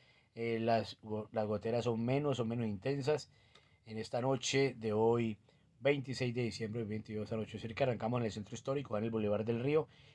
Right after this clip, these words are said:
y que continuamos acá en la nave para terminar y decirles que muchas gracias por vernos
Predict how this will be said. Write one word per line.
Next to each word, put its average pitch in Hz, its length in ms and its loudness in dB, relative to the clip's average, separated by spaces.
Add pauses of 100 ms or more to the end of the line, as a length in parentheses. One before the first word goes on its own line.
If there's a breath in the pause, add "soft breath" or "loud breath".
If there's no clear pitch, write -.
(120)
y 139 140 -4
que 135 120 -8
continuamos 123 600 0
acá 110 260 0
en 110 80 0
la 117 100 2
nave 110 380 4 (320 soft breath)
para 127 220 8
terminar 120 720 2
y 120 100 -6
decirles 113 640 -2
que 104 120 -8
muchas 110 280 -4
gracias 113 260 -2
por 117 160 -2
vernos 131 400 2